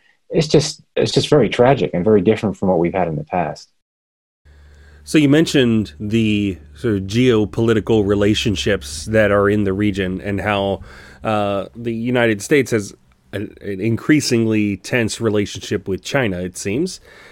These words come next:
Speaker 2: Um, but India has been a partner in, in, you know, early in the two thousands, a war on terrorism. And there's been some, some trade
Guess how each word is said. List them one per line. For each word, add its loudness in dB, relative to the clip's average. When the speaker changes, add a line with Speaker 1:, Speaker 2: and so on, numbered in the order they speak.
Speaker 2:
Um, 0
but 2
India 4
has 2
been 2
a 4
partner 2
in, 0
in, -2
you -2
know, 0
early 4
in 2
the 2
two 0
thousands, 0
a -4
war 0
on -4
terrorism. 2
And -8
there's -6
been -2
some, -4
some -4
trade 0